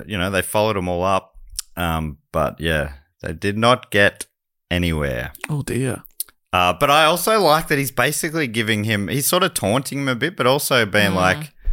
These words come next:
Speaker 1: "If you're clever, you wouldn't spend too much money. You'd lay low."
Speaker 2: Yeah.
Speaker 1: So if he hears that, he'd be like, "Oh, cheers for the tip."
Speaker 3: Yeah.
Speaker 1: So you're looking out for people who are spending?
Speaker 3: Great. I'll just lay low for a little bit.
Speaker 1: Yeah.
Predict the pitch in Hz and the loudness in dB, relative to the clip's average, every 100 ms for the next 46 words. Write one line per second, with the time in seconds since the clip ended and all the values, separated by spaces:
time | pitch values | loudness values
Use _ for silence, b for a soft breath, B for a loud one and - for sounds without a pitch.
0 | b - 131 135 - 127 117 92 101 101 | b -4 -2 -2 2 0 2 0 -2 -2
1 | 107 107 87 - 101 117 123 104 82 95 | -2 -4 -6 -2 -2 0 -2 -2 -2 0
2 | 104 113 87 95 101 101 92 87 101 82 | 0 0 -2 -2 2 4 4 2 2 2
3 | 85 - - 170 190 151 - 139 139 196 | -2 -12 -4 0 2 0 0 0 2 2
4 | 202 117 123 151 101 87 92 98 95 151 | 2 2 2 2 2 2 2 0 2 2
5 | 160 95 - 147 131 104 87 160 131 - | 2 0 -4 -6 -4 -4 -4 -2 -2 -2
6 | 240 285 240 147 139 143 143 135 131 123 | 0 2 2 2 2 2 2 2 2 0
7 | 117 131 120 120 - - 131 170 202 - | -4 -2 0 -2 -2 -2 0 -2 -4 -2
8 | 233 285 - - 180 190 180 - 165 180 | 0 0 -2 -8 -6 -4 -4 -4 0 0
9 | 170 196 - 160 156 151 160 - 92 135 | 2 -2 -4 -6 -6 -4 -6 -2 2 2